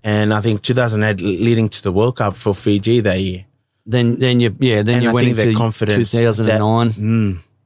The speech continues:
Speaker 1: I think after two thousand eight World Cup for Fiji, I think that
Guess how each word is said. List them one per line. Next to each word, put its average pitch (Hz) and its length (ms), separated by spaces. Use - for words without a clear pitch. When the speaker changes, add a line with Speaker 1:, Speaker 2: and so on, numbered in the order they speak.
Speaker 1:
I 110 40
think 123 400
after 123 240
two 120 120
thousand 113 380
eight 117 140
World 110 240
Cup 98 160
for 98 100
Fiji, 98 480
I 92 60
think 113 280
that 90 220